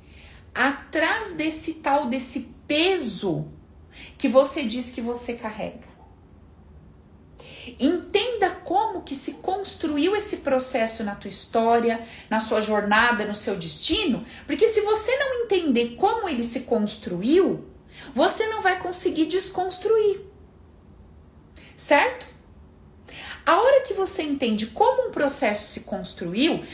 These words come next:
você vai ver com quais questões você tá lidando, pra que você possa se desprender daquelas ideias, pra que você possa se desprender de um monte de coisa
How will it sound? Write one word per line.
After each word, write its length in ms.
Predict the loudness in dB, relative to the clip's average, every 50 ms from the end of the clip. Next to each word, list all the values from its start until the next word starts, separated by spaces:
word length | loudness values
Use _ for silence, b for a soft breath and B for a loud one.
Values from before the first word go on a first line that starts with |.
| B B
você 380 | B 2 2 4 4 4 2 0
vai 220 | 0 0 -2 2
ver 160 | 4 4 4 4
com 180 | 4 2 0
quais 380 | 2 4 4 6 6 6 4 2
questões 800 | 0 0 0 0 0 -2 0 4 4 6 6 4 2 -2 -4 -2
você 320 | -2 0 0 0 0 -2
tá 200 | -2 0 0 0
lidando, 800 | 0 0 -2 -2 0 2 4 4 4 2 -2 -4 -6 -8 -10 -10 -14 -18 B B B B B B B
pra 140 | B 4 4
que 100 | 4 2
você 300 | 0 0 0 0 -2 -2
possa 360 | 0 0 2 2 2 0 -2
se 180 | -2 -4 -4 -2
desprender 1300 | -2 0 2 2 2 0 0 -2 0 0 2 4 4 4 2 2 0 2 4 4 6 6 4 4 2 2
daquelas 540 | 2 0 0 2 4 4 4 4 4 2 0
ideias, 880 | -2 0 4 6 8 8 8 6 4 2 0 -2 -2 -4 -8 -10 -12 -14 -16 B B B B B B B
pra 140 | 4 4 4
que 120 | 4 2
você 280 | 2 2 2 2 0 0
possa 360 | 2 2 2 2 2 0 -2
se 160 | -2 -2 -2
desprender 1120 | -2 0 0 -2 -2 -2 -2 -2 0 0 2 2 2 0 2 2 2 4 6 6 6 6
de 80 | 6 4
um 60 | 2
monte 320 | 2 2 2 2 0 -4 -6
de 80 | -6
coisa 400 | -6 -2 0 2 2 2 2 0